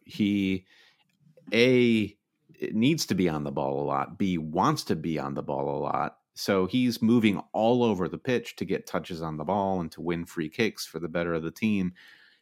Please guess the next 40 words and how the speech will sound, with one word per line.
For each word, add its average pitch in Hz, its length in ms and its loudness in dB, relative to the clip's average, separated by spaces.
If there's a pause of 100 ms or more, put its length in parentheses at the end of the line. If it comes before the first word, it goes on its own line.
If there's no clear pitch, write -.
(120)
He's 101 120 -4
doing 160 220 4
a 90 80 2
lot 90 160 2
of 80 80 0
work, 110 280 0
and 85 100 -6
it's - 120 -8
taking 101 340 -2
him 78 80 -4
all 80 160 -2
over 101 220 0
the 71 80 -4
place. 69 480 -4
And, 73 460 -6 (760)
uh, 85 500 4 (640)
it - 120 -14
just - 300 -2
depends 107 380 2
on 95 180 2
the 87 60 0
match, 95 400 -4 (140)
what, 78 220 -6
you 90 100 -2
know, 85 60 -4
what 82 160 -4
kind 87 140 -2
of 85 60 -4
space 110 360 0
he 95 100 -4
seems 90 280 -4
to - 60 -4
occupy. 95 500 0
And 82 120 -2
I 85 60 -2
think 90 240 -4
he's 85 300 -8
definitely 87 640 0
more 101 260 0
favored 92 640 0